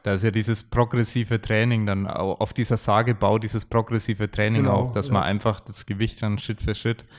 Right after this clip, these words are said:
Speaker 1: erhöht und man wird stärker, genau.
Speaker 2: Genau. Und da
Speaker 1: Ja.
Speaker 2: war's dann nicht nötig zu erhöhen, das Gewicht, weil er ist ja größer geworden, dieser, d-, d-, das, das Tier. Und angeblich hätte er praktisch Kniebeuge gemacht bis ins hohe Alter mit den ganz schweren Koloss, ne,
Speaker 1: Ja.
Speaker 2: der bestimmt vier, fünfhundert Kilo gewogen hat.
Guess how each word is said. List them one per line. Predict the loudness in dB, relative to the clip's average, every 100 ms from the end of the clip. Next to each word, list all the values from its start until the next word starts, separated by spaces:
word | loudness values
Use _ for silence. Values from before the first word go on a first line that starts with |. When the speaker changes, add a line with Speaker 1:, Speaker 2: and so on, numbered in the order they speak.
| -14
Speaker 1:
erhöht | -6 0 0 0
und | 0
man | -2 -2
wird | -4 -6
stärker, | -8 -6 -6 -6
genau. | -6 -6
Speaker 2:
Genau. | -8 -8 -8 -10 -12 -6
Und | -2
da |
Speaker 1:
Ja. | 0
Speaker 2:
war's | 0
dann | 0 -2
nicht | -2
nötig | 0 -2 -2
zu | -2
erhöhen, | 0 0
das | -2
Gewicht, | -6 -4 -2
weil | 0
er | 0
ist | 0
ja | -2 -2 -8 -20 _
größer | -4 -2 0
geworden, | 0 0 0 -2 -4 -12 -10
dieser, | -6 -6
d-, | -6
d-, | -6 -6
das, | -6 -6 -6
das | -8 -8
Tier. | -4 -2 0 -2 -8 -20 _ _ _ _
Und | -4 -4 -2
angeblich | -4 -2 -2 -4 -4 -2
hätte | -2 -2
er | -2
praktisch | -2 -2
Kniebeuge | -2 -2 0 0
gemacht | 0 -2 -2
bis | 0 0
ins | 0
hohe | 0 -2
Alter | 0 0 0 -2 -4 -20 _ -6
mit | -2
den | 0
ganz | 0 -2 -2
schweren | 0 2 0 -4 -10
Koloss, | 0 2 2 0 -12 -18 -20 -20 -8
ne, | -2
Speaker 1:
Ja. | 0
Speaker 2:
der | 0
bestimmt | -2 -4 -2 -2
vier, | -4 -2 -2
fünfhundert | 0 -2 -2 -2
Kilo | -2
gewogen | -2 -2 -2
hat. | -4 -6